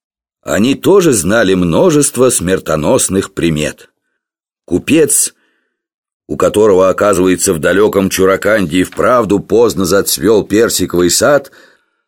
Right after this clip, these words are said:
быстро раскаялся в своей опрометчивой покупке и начал высматривать, кому бы сбагрить такого неудобного коня. Дальше Жихарю и вмешиваться не пришлось,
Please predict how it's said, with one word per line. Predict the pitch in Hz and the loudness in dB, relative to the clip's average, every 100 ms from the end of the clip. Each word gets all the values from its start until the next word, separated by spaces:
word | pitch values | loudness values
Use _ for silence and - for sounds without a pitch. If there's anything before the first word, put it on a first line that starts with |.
| _ _ _ _ - | _ _ _ _ -10
быстро | 76 208 208 - 139 147 | 0 2 0 0 0 2
раскаялся | 107 - - 202 208 190 175 165 | 2 0 0 2 4 4 2 0
в | 147 | 0
своей | 101 135 143 143 | 0 2 2 2
опрометчивой | 110 110 110 110 131 - 110 107 | 0 0 0 0 0 0 0 0
покупке | 101 101 110 117 - 104 98 - _ _ - | 0 0 0 0 0 -2 -2 -6 _ _ -4
и | 90 | -2
начал | 78 110 185 160 143 | -2 -2 0 0 2
высматривать, | 139 - 104 139 98 90 82 - | 0 0 0 -2 0 0 0 -2
кому | - 80 82 151 | -6 -2 -2 -2
бы | 127 139 | 0 0
сбагрить | 82 55 117 131 98 104 - | 0 -2 0 0 0 -2 -2
такого | 98 - 107 98 | -6 0 2 2
неудобного | 95 90 82 90 69 78 73 | 2 0 0 0 0 -2 -2
коня. | 76 69 69 62 _ _ _ _ _ _ | -2 -4 -8 -10 _ _ _ _ _ _
Дальше | - 196 208 - 156 | -2 0 0 2 2
Жихарю | 156 147 117 117 113 | 2 0 2 2 2
и | 117 180 170 | 0 -2 -2
вмешиваться | 82 92 90 80 78 - | 0 -2 -2 0 -2 -2
не | 76 | -6
пришлось, | 73 76 - 73 71 - - | -2 -2 -2 -2 -2 -2 -6